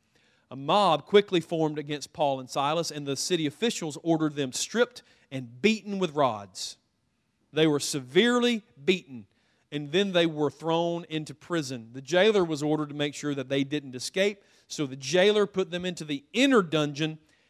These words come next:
and clamped their feet in the stocks. Around midnight, Paul and Silas were praying and singing hymns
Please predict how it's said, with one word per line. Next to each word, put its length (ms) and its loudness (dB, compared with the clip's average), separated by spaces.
and 120 -14
clamped 380 -6
their 160 -2
feet 400 -6
in 120 -4
the 60 -6
stocks. 680 -2
Around 480 0
midnight, 680 0
Paul 260 2
and 80 -4
Silas 420 0
were 100 -6
praying 760 2
and 120 -8
singing 460 -4
hymns 640 -8